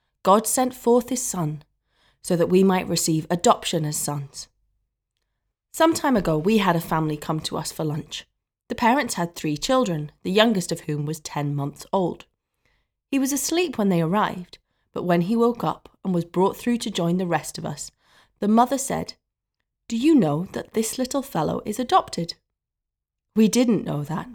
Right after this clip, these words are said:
but he was obviously much loved and a part of that family. After a while, the eight-year-old daughter took the little fellow on her knee.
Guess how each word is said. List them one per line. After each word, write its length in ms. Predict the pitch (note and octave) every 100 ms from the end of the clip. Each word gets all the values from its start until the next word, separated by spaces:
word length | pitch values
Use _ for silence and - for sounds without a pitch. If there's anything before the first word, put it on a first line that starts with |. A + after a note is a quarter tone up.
| -
but 100 | -
he 80 | G#3+
was 140 | C4 -
obviously 440 | C#4 D4 - F#3
much 360 | F3 G3 - -
loved 380 | F3+ D#3 - -
and 100 | F3
a 40 | E3+
part 320 | D#3+ C#3+ -
of 80 | D#3+
that 280 | D3 -
family. 460 | G3+ A3 F#3 C#3+ C#3+ _ _ _ _ _ _ _ _ _
After 380 | F#3+ G3 - A#3+
a 60 | A#3+
while, 280 | D#3 D3
the 160 | E3+ G3+
eight-year-old 520 | G#3+ A#3+ B3+ B3+ B3 B3
daughter 420 | E3 D#3 F3+ F3
took 280 | - A3+ -
the 100 | A#3+
little 240 | F#3 G3+
fellow 360 | - D#3 D#3 D3+
on 120 | D#3+
her 160 | F#3
knee. 420 | F#3 B3 A3 D3+